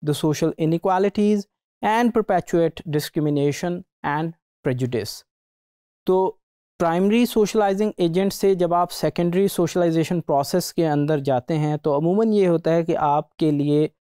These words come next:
जो फ्रस्ट्रेशंस हैं, बाज़ औक़ात वो बढ़ती जाती हैं, प्रेजुडिस बढ़ जाते हैं, डिस्क्रिमिनेशंस बढ़ जाती हैं, क्योंकि जब आप अपने आप को एक लार्जर कॉन्टेक्स्ट के अंदर देखना शुरू होते हैं,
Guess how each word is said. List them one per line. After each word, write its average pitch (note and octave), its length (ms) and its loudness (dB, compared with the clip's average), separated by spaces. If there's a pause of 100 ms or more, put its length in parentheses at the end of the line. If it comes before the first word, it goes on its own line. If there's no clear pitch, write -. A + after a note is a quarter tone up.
(340)
जो D#3 80 2
फ्रस्ट्रेशंस E3 760 -2
हैं, E3+ 200 2
बाज़ D3 200 0
औक़ात D3+ 340 -2
वो C#3 100 -2
बढ़ती C#3+ 340 -4
जाती C#3+ 340 0
हैं, C3+ 280 0
प्रेजुडिस C#3+ 560 -2
बढ़ D3+ 120 0
जाते C#3+ 380 0
हैं, C#3 220 -2
डिस्क्रिमिनेशंस C3+ 680 -4
बढ़ D3 180 -4
जाती C3 300 -4
हैं, C3 100 -6
क्योंकि E3+ 220 -4
जब E3+ 200 0
आप F3 200 -2 (180)
अपने F3+ 240 -2
आप D3+ 260 -2
को D3+ 280 -2 (340)
एक F3 200 -2
लार्जर C#3 460 0
कॉन्टेक्स्ट D3+ 600 -2
के F#3+ 60 2
अंदर D3 240 0
देखना C#3 340 -2
शुरू C#3 240 -2
होते B2 260 0
हैं, C3+ 120 -2